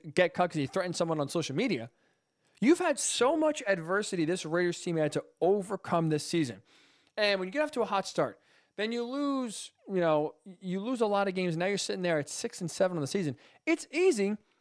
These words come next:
to just fold up shop and say, "You know what? You know, a lot to overcome. We couldn't do it." To their credit, to Rich Bisaccia's credit, he kept the team believing. They won their final four games.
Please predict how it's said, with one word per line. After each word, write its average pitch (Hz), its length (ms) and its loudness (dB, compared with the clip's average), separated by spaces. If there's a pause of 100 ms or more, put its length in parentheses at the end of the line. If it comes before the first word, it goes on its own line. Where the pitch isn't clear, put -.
(260)
to 226 80 -2
just 240 180 0
fold 254 260 4
up 285 120 2
shop 185 280 2
and 202 80 -4
say, 208 120 0
"You 208 80 -2
know 226 100 2
what? 294 220 0 (200)
You 190 80 0
know, 190 100 4
a 180 40 6
lot 202 240 4
to 233 80 2
overcome. 202 360 0
We 185 80 -4
couldn't 180 220 -2
do 151 120 4
it." - 120 -4 (420)
To 165 100 2
their 240 200 6
credit, 202 400 0
to 170 100 -2
Rich 185 240 -4
Bisaccia's 190 560 -4
credit, 139 260 -2
he 220 220 -12
kept - 220 -8
the 214 60 -14
team 214 260 -4
believing. 156 260 2
They 147 80 2
won 165 200 2
their 220 120 -2
final 190 260 0
four 180 200 -4
games. 135 360 -4